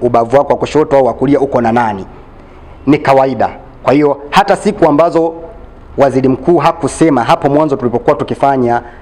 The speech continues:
ibada, uchunguzi ulikuwa ukiendelea,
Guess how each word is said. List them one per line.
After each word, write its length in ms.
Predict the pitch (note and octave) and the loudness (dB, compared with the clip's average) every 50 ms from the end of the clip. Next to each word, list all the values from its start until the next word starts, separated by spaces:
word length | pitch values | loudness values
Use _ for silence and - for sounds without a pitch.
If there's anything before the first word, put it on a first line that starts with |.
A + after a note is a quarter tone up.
| - - | -8 -4
ibada, 460 | C3+ C#3+ D3 D3 C3+ A2+ G#2 G2+ G2 - - - - - - - - - - - | -2 0 2 2 2 0 -2 -4 -6 -8 -12 -20 -20 -20 -20 -20 -20 -16 -8 -4
uchunguzi 460 | G#3 G#3 - A3+ A3+ A3 B3 C4 G3 | -4 -2 0 0 0 0 0 -2 -2
ulikuwa 220 | G3 F3+ E3 G3+ F#3+ | -2 -2 0 0 0
ukiendelea, 680 | F#3+ - - C3 B2 A#2+ A#2+ A#2 A#2+ C#3+ C3 G#2+ G2+ | -2 -2 -2 0 0 0 2 2 2 2 2 0 -2